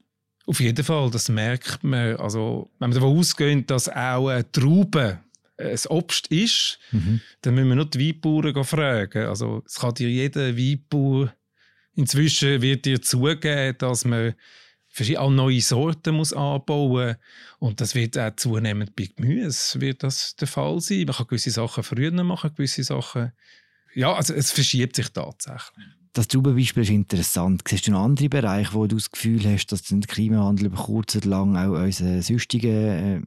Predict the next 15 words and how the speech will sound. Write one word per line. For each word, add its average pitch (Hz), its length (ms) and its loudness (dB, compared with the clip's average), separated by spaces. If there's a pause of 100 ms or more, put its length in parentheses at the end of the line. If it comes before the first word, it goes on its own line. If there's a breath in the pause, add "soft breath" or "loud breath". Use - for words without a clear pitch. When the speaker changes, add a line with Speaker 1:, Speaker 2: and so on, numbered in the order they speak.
(180)
Speaker 2:
äh, 98 40 -12
Speiseplan 104 960 2
verändern 101 480 0
wird? - 320 -8 (500 loud breath)
Speaker 1:
Ja, - 120 -4
also 113 100 -2
den 120 60 2
Speiseplan 131 640 0
verändern. 131 560 0
Vielleicht 120 200 -2
können 127 180 0
wir 123 40 2
Sachen 139 440 -2
besorgen, 151 640 -2
wo 131 300 0